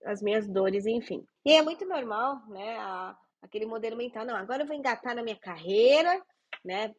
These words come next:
é, e não tem espaço pra vida afetiva, não tem espaço pra assunto desse tema, e tã, tã, tã, tã, tã, tã.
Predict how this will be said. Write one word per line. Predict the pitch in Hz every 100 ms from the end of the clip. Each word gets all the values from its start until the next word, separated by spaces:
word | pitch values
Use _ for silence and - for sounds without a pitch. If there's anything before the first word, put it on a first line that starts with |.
| _ -
é, | 190 196 196 196 190 185 180 180 175 160 _ _ 190
e |
não | 208
tem | 214 254 311
espaço | - 247 254 277
pra | 339 302
vida | 254 262
afetiva, | 254 214 - 311 302
não | 240 226
tem | 254 240
espaço | 233 - 240 247 233
pra | 220 214
assunto | - - 247 262 226
desse | 208 214 214 185 _
tema, | 254 254 285 269 233
e |
tã, | - 240
tã, | 208 208
tã, | 247
tã, | 247 233
tã, | 226
tã. | 226 254